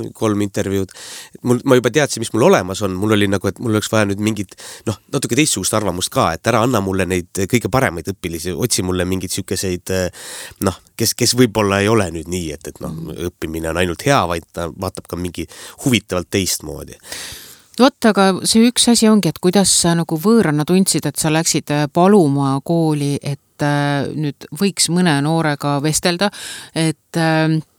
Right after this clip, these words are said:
Speaker 2: olen ma ükskord selles situatsioonis olnud, kus teema oli väga kriitiline ja läksin,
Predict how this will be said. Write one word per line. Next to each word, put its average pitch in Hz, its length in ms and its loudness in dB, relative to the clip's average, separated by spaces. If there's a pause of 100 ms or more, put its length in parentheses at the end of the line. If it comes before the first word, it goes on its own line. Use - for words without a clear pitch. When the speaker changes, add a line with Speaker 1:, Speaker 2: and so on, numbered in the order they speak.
(680)
Speaker 2:
olen 190 300 4
ma 160 100 2
ükskord 160 400 -4
selles 143 280 -4
situatsioonis 139 600 -2
olnud, 151 300 -2
kus - 280 -8
teema 151 360 0
oli 131 160 -4
väga 143 200 -4
kriitiline 139 880 -2
ja 135 240 -4
läksin, 139 440 -4